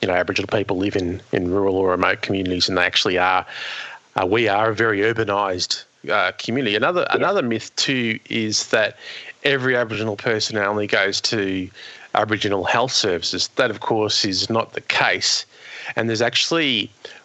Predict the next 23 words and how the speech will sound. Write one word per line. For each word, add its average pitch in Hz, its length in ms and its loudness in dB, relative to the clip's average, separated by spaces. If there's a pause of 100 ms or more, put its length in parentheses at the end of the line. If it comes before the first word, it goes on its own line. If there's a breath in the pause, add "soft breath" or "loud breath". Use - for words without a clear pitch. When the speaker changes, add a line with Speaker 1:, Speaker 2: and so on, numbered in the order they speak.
(140)
Speaker 1:
another 120 320 2
perhaps - 520 -2
prohibiting 117 500 -2
factor 98 500 -2
in 95 400 -4 (120)
urban 101 260 0
communities 95 580 -2
like 90 200 0
here 101 260 0
in 87 80 0
Melbourne 110 360 2
is 104 200 -2
a 104 60 -2
scepticism 117 880 0
around 101 560 0
actually 107 320 0
attending 123 580 0
mainstream 95 460 0
health 92 220 0
services, 92 540 0
which - 220 0
may 107 180 2
be, 101 400 0